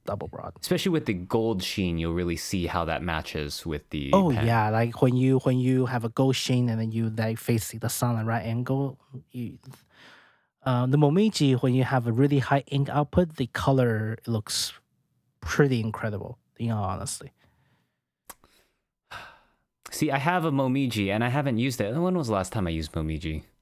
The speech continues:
Speaker 2: Let's look this up. I probably haven't used Momiji since I started recording when I use
Speaker 1: <laughs> Like I said, you need to use it on a, uh,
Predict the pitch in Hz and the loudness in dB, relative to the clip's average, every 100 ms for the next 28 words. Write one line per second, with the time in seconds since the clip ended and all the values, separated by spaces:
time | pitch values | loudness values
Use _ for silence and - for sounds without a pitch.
0 | _ _ _ _ _ _ _ _ _ _ | _ _ _ _ _ _ _ _ _ _
1 | _ _ _ _ _ _ - 113 - 85 | _ _ _ _ _ _ -8 -8 -6 -8
2 | 82 - - - 69 _ _ _ _ _ | -8 -8 -10 -10 -10 _ _ _ _ _
3 | _ _ _ - 113 190 233 180 156 104 | _ _ _ -10 -6 -2 -2 -2 0 0
4 | 113 - 107 95 98 98 - 101 90 - | -2 -4 -4 -2 -2 -4 -4 -6 -6 -4
5 | 92 90 85 - 98 - - 95 85 80 | -4 -2 -4 -6 -8 -8 -4 -2 -2 -2
6 | 87 87 82 80 82 78 - - _ _ | -2 -2 -2 -2 -4 -4 -8 -14 _ _
7 | _ _ _ _ _ _ - - - - | _ _ _ _ _ _ -12 -12 -16 -4
8 | - - - - - 180 _ - - _ | -4 -4 -6 -6 -4 -6 _ -10 -10 _
9 | _ - - - _ _ _ _ _ 131 | _ -20 -20 -20 _ _ _ _ _ 0
10 | 139 127 160 123 110 113 117 117 123 - | 2 4 4 4 2 0 2 0 -2 -2
11 | 113 113 113 113 107 113 113 - 110 98 | -2 -2 -2 -2 -4 -4 -4 -6 -8 -6
12 | - 85 | -8 -8